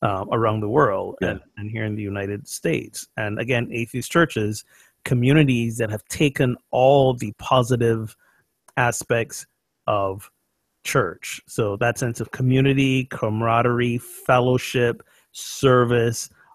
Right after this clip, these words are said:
Speaker 1: all those different things, um, and come together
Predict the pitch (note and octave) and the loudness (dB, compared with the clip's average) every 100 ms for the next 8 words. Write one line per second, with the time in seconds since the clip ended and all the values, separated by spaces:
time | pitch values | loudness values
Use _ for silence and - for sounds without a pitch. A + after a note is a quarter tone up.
0 | - C3+ C#3+ C#3+ C#3 B2 C3 C3 B2+ - | 2 6 6 8 6 4 0 0 -2 2
1 | E3 C3 A2+ G#2 A2 - - _ _ _ | 4 4 0 -4 -6 -8 -18 _ _ _
2 | _ _ _ A#2+ G#2+ G2+ F#2+ F#2 F#2+ - | _ _ _ -2 0 -2 -4 -8 -12 -4
3 | C3+ A#2+ A2+ A2 - B2+ B2 C#3 A#2 C3+ | -2 0 -2 -4 -4 -4 -4 -4 -2 2
4 | E3 C#3+ | 6 4